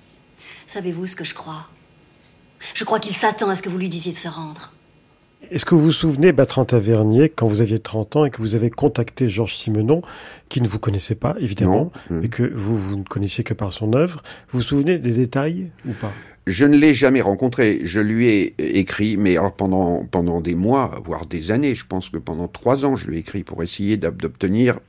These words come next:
Speaker 3: euh, puisque une option gratuite pour pouvoir, euh, quand même, euh,
Speaker 2: Démarrer le projet.
Speaker 3: euh, démarrer le projet, commencer une adaptation sans que le producteur ait à débourser trop d'argent, parce que je me disais,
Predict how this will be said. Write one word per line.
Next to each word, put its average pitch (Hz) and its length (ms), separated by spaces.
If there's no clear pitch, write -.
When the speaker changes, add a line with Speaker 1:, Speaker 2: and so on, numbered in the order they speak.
Speaker 3:
euh, 64 240
puisque - 240
une 80 320
option 90 320
gratuite 87 680
pour 80 140
pouvoir, 107 600
euh, 71 240
quand 95 160
même, 107 400
euh, 58 540
Speaker 2:
Démarrer 113 320
le - 60
projet. 117 300
Speaker 3:
euh, 143 40
démarrer 123 420
le 101 80
projet, 113 760
commencer 135 500
une 113 120
adaptation 92 720
sans 139 320
que 131 120
le 95 80
producteur 110 680
ait - 200
à 80 100
débourser 90 600
trop 95 200
d'argent, 101 600
parce - 160
que - 100
je 92 100
me 85 100
disais, 92 480